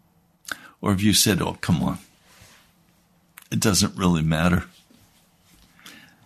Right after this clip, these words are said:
God has me.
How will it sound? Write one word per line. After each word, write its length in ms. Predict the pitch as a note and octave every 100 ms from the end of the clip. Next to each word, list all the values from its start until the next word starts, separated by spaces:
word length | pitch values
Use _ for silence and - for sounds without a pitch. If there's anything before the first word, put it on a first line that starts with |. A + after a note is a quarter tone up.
| _ _ _ - - - - _ - - - -
God 260 | F3 F#3
has 380 | F#2+ G#2+ F2+ -
me. 320 | G#2+ B2+ -